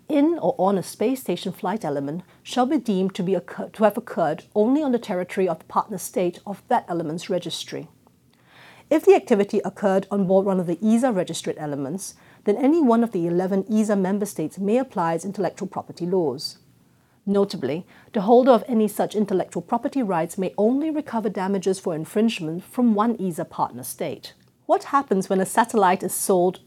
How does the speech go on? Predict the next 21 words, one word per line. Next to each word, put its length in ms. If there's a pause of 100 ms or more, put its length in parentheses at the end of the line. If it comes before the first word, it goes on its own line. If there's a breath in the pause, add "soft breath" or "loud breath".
or 160
ownership 480
over 280
it 120
transferred 600
while 260
it 140
is 160
in 140
orbit? 580 (560 loud breath)
The 80
plain 300
language 420
of 80
Article 440
eight 220
of 100
the 120
Outer 220
Space 340
Treaty 560